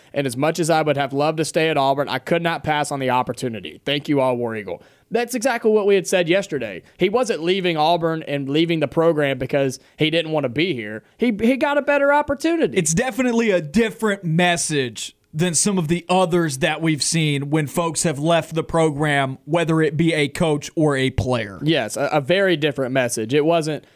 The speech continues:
Speaker 1: "I'm leaving a toxic relationship." It's, I've got a promotion to go take a better job, which can lead to other better jobs in the future,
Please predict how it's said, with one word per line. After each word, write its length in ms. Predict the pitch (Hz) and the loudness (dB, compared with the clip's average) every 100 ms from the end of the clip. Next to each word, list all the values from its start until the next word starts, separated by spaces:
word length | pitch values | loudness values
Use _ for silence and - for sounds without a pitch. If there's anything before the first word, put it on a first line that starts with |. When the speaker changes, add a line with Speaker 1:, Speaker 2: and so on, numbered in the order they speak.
| _ - | _ -4
Speaker 1:
"I'm 200 | 156 151 | -4 0
leaving 340 | 160 165 156 | 2 2 0
a 80 | 120 | -2
toxic 500 | - 151 147 156 139 | -2 -2 -2 -4 0
relationship." 800 | 143 143 156 143 120 127 123 131 | 0 0 -2 -4 -4 -4 -2 0
It's, 260 | 139 - - _ _ - | -2 -2 -14 _ _ -4
I've 200 | 147 147 | -2 0
got 200 | 175 160 | 0 0
a 40 | |
promotion 840 | - 175 147 165 196 147 131 127 - _ | -2 -2 2 2 0 -2 -4 -6 -12 _
to 120 | - 143 | -2 2
go 180 | 160 | 2
take 280 | 147 165 165 | 2 0 0
a 120 | 151 | -2
better 400 | 131 156 160 165 | -2 -2 -2 -2
job, 500 | 143 147 180 170 139 | -2 -2 0 0 0
which 180 | 143 143 | -2 -2
can 180 | 170 147 | -2 0
lead 200 | 151 147 | 0 2
to 180 | 165 160 | 0 0
other 300 | 160 180 208 | -2 0 -2
better 320 | 165 156 151 | 0 0 0
jobs 380 | 147 160 151 147 | 0 2 2 0
in 60 | 156 | -2
the 80 | |
future, 500 | - 196 185 170 165 | 0 -2 0 2 0